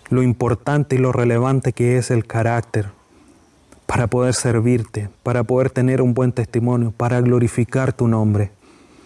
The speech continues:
Te damos gracias por este ejemplo que ha dejado a través de la elección de estos siete hermanos para que pudieran atender a aquellas viudas que estaban siendo desatendidas.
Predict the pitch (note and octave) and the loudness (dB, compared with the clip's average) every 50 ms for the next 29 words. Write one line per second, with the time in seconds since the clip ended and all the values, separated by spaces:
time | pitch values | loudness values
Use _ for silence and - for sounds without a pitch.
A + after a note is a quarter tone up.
0 | - - - - _ _ _ _ _ _ _ _ - B2+ B2+ B2+ B2 B2 C3+ C3 | -20 -20 -20 -20 _ _ _ _ _ _ _ _ -2 0 0 2 2 2 2 0
1 | B2 C#3 A#2 - B2 B2 A#2+ - B2 A2 - C#3 C#3 C#3+ B2+ - A#2+ A#2 G#2 G#2 | 0 -2 -2 0 0 -2 0 0 -2 -2 -2 0 0 0 0 0 -2 -4 -4 -6
2 | - - - - - - - - - B2+ A#2+ A#2 - C3+ C3 C3 B2 A#2+ - B2+ | -10 -18 -20 -20 -20 -20 -12 -4 -2 -2 0 0 0 0 0 0 0 0 0 0
3 | B2 B2+ C3 B2 B2+ B2+ B2 A#2+ A#2 A2+ - - - C#3+ C#3 C#3 C3 A#2 - - | 0 2 2 2 2 2 2 2 2 0 -2 -2 0 0 2 2 0 0 -2 -2
4 | C3 A#2 - - - C#3+ C#3+ C3+ C3+ B2+ B2 C3 C3+ C#3+ C#3 C3 A#2+ - C3 B2 | -4 -4 -4 -2 0 0 0 2 0 0 2 2 2 2 2 0 0 -2 -2 -2
5 | A#2+ A#2+ A2+ B2 G#2+ B2 B2+ C3+ C3 C3 B2 B2 B2 - B2+ A#2 A#2+ A#2+ C3+ C#3 | 0 0 -2 -2 0 2 2 2 2 2 2 0 0 0 0 0 2 2 2 2
6 | C3+ B2+ A2 C3 B2 B2 A#2+ A2 A2+ B2 C3 B2+ B2+ A#2+ - B2 - - B2+ A#2+ | 0 0 0 0 0 0 0 0 2 2 2 2 2 0 -2 -4 -4 -2 -2 -2
7 | A#2+ A2+ - - B2 A#2+ A#2+ A#2 A#2 A2+ G#2+ - A#2 A2 - A2 G#2+ G#2+ A2+ A#2 | -2 -2 -2 -2 0 0 0 2 0 0 0 -2 -4 -4 -2 0 0 2 2 2
8 | A2+ G#2+ G#2 - - - | 2 2 0 -4 -8 -18